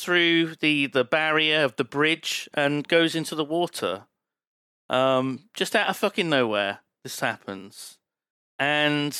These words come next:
I mean, this is obviously inspired by the, um, the real-life events that happened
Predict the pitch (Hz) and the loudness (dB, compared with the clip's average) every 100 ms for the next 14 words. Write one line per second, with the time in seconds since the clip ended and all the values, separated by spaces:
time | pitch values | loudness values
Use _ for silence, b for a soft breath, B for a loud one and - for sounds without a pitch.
0 | - 175 185 196 202 208 175 180 175 180 | -4 0 2 2 0 -2 0 0 2 0
1 | - 175 156 151 135 143 143 - - 143 | 0 0 2 2 0 -2 -2 -4 0 4
2 | 135 131 - 131 127 127 117 120 120 113 | 4 2 0 0 2 2 0 0 2 2
3 | 113 110 113 - - 127 120 113 123 143 | 2 -2 -6 -10 0 4 4 2 0 0
4 | 131 120 123 117 120 101 117 95 - _ | 2 2 0 0 -6 -2 -2 -2 -10 _
5 | - - - - _ _ 110 110 110 - | -12 -10 -12 -16 _ _ -6 -4 -6 -6
6 | 101 95 95 | -12 -14 -16